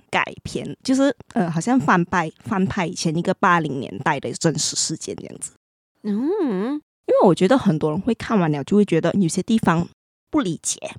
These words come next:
Speaker 1: 很模糊，可是其实哦，你只要把它 relate 到这个真实案件，你就会明白。其实是关于什么案件呢？这是一个香港嘉宁集团案件。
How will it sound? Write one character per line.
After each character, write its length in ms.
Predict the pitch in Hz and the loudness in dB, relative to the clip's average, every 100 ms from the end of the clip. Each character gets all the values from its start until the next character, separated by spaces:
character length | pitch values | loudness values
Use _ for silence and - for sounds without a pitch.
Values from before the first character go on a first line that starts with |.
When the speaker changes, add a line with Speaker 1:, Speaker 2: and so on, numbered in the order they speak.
| - _ | -20 _
Speaker 1:
很 160 | - 170 | -4 -2
模 260 | 139 127 131 | 0 -2 -4
糊， 300 | - - - - _ - | -4 -8 -8 -18 _ -4
可 100 | 240 | 0
是 120 | 302 | 0
其 160 | - 185 | 0 0
实 180 | - | 2
哦， 220 | 139 110 208 - _ | 2 2 -2 -6 _
你 100 | 185 | 0
只 120 | - | 4
要 120 | 170 240 | 4 4
把 120 | 165 | 4
它 160 | 196 | 2
relate 320 | 165 147 175 - | 2 2 -2 2
到 140 | 196 180 | 0 0
这 120 | - | -2
个 100 | 196 | -2
真 300 | - 151 160 | 0 0 0
实 240 | - - - | -2 -4 -4
案 160 | 170 165 170 | -4 -2 -4
件， 220 | - - - - _ _ | -4 -6 -6 -14 _ _
你 80 | 180 | 0
就 140 | 175 | 2
会 60 | 180 | 2
明 200 | 156 - - - | 2 -6 -10 -10
白。 220 | - - _ _ _ _ _ _ | -12 -18 _ _ _ _ _ _
其 160 | - 196 | -6 -4
实 140 | 185 196 | -2 0
是 360 | 220 220 214 - | 4 4 4 0
关 160 | - 175 | -6 -4
于 40 | 170 | -2
什 100 | 175 | -4
么 60 | - | -4
案 140 | 165 | -6
件 200 | - 165 170 | -4 -8 -6
呢？ 240 | - 180 - - | -10 -10 -12 -8
这 100 | 202 | -6
是 180 | - 202 | -2 -4
一 80 | 185 | -2
个 380 | 185 165 156 165 - _ _ _ _ | -2 -2 -4 -6 -12 _ _ _ _
香 480 | - - 226 196 190 | -14 -6 0 2 0
港 180 | 214 160 - 208 - | 0 -4 -4 -12 -12
嘉 320 | - 196 170 | -2 2 2
宁 260 | 156 143 139 | 0 -2 -4
集 220 | 170 - | -6 -6
团 240 | - - - | -6 -8 -10
案 220 | - 143 196 | -12 -12 -12
件。 180 | - | -14